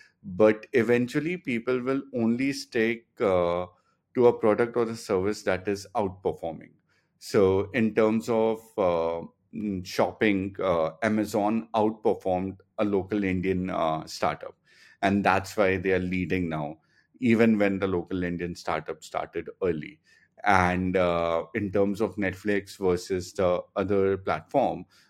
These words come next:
the other platform basically started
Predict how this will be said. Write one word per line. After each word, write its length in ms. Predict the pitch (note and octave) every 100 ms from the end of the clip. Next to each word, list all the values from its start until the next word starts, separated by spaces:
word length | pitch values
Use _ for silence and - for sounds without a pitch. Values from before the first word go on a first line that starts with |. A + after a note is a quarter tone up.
| -
the 160 | A2 - A#2+
other 160 | C3+
platform 680 | A#2+ B2 F#2 - G2+ F#2+ G2
basically 920 | F#2 F2 - F#2 - F2+ F2 F2 E2 -
started 600 | - G#2 F2+ - G2